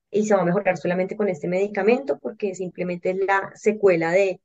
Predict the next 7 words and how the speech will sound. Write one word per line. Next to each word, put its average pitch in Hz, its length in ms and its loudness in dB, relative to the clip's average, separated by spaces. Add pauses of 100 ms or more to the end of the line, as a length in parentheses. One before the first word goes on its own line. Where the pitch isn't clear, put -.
(240)
un 190 180 -2
resfriado. 175 720 -2 (360)
Pero 214 500 4
si 208 200 -2
no, 180 300 -2 (140)
están 180 300 -10
evitando, 165 640 -4